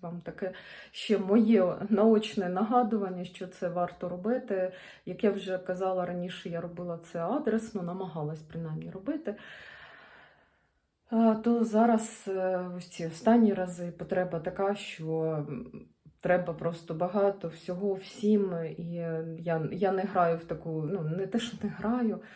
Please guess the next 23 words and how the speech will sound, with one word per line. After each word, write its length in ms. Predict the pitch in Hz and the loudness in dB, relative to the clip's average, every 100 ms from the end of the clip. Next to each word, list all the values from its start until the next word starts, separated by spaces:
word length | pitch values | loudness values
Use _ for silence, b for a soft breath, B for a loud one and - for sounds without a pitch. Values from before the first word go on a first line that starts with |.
| B B - | B B -2
але 220 | 185 196 | 2 4
не 160 | 202 | 6
обираю 600 | 208 196 208 208 196 170 | 6 8 6 8 6 4
сама 360 | 170 - 180 170 | 0 -4 -4 -4
когось 400 | 170 175 175 - | -6 -6 -8 -10
особисто, 640 | 185 - 180 233 233 - | -12 -8 -2 -2 -2 -6
а 160 | 170 165 | -6 -6
вважаю, 520 | 170 175 180 180 170 | -6 -8 -6 -4 -6
що 340 | 165 - 170 165 B B - | -8 -10 -10 -10 B B -12
лікарям 520 | 170 160 175 196 190 | -10 -4 -2 -2 -2
і 100 | 165 | -4
по, 120 | 160 - | -6 -6
ну, 180 | 196 165 | -8 -10
по, 100 | - | -12
по 280 | 156 - 208 | -6 4 4
потребам 600 | 208 202 208 214 202 180 | 6 6 6 6 4 -2
їм 200 | 175 190 | -4 -6
відніше 600 | 180 180 180 202 - 185 | -8 -6 0 0 -2 -8
буде 260 | 170 180 175 | -8 -6 -6
лікарням, 600 | 160 190 202 196 175 156 | -4 -2 -2 -2 -6 -8
куди 200 | 160 175 | -8 -8
це 200 | 180 - | -8 -10
все, 360 | 156 - 175 | -10 -8 -8